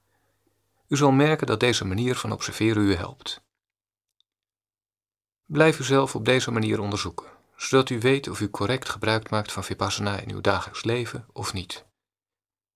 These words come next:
Verwacht echter niet dat u na één tiendaagse cursus zo perfect bent dat er geen negativiteiten meer zullen zijn,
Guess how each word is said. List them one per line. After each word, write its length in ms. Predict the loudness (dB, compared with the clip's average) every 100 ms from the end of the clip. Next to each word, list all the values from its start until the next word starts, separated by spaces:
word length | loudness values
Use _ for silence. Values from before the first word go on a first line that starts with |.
| _ _ _ _ _
Verwacht 400 | -4 2 4 4
echter 240 | 0 0
niet 360 | 0 -2 -4 -10
dat 200 | -6 -2
u 80 | 2
na 120 | 0
één 260 | 0 0 0
tiendaagse 480 | 0 2 0 -2
cursus 400 | -2 -2 -2 -4
zo 180 | 2 2
perfect 440 | 2 -4 -2 -2 0
bent 300 | -2 -4 -10 _ _
dat 160 | -4 -2
er 60 | 2
geen 240 | 4 4
negativiteiten 840 | 4 2 -2 -4 -2 0 0 0
meer 100 | -4
zullen 200 | -2 -4
zijn, 340 | -4 -6 -8